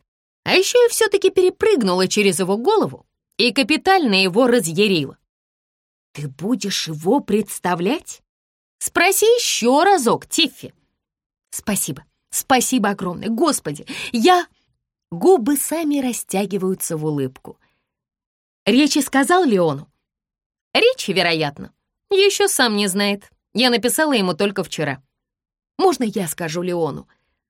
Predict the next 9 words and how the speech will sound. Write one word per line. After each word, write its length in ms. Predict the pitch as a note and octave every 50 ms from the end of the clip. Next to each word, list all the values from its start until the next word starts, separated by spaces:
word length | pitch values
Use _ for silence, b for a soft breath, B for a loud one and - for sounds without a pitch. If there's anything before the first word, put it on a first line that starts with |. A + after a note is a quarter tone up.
| _ _ -
«Отлично, 580 | - F#4 G4 - B4 B4 - - - - - _ _ _ _ _ -
избавишь 580 | C#4 F4+ F#4+ D4 C#4 F4+ F#4+ F#4 C4+ A3+ - F#3+
меня 240 | F#3 F#3+ G3+ G#3
от 100 | G3 F#3+
хлопот». 520 | - - D#3+ D3+ D3+ - C#3+ C3+ - - _ _ _ _ _ _ _ _ _ _ _ _ _ _ _ _ _ -
Только 400 | F#4+ F#4+ E4+ B3 G3 - - E3+
я 360 | F3 E3 D#3 F#3 A3+ A#3+ G#3+
даю 360 | D3+ D3+ D3+ D3+ D3 G3 G3+
отбой, 500 | D#3+ C#3 C3+ C#3 C#3+ D#3 B3+ E4+ F4+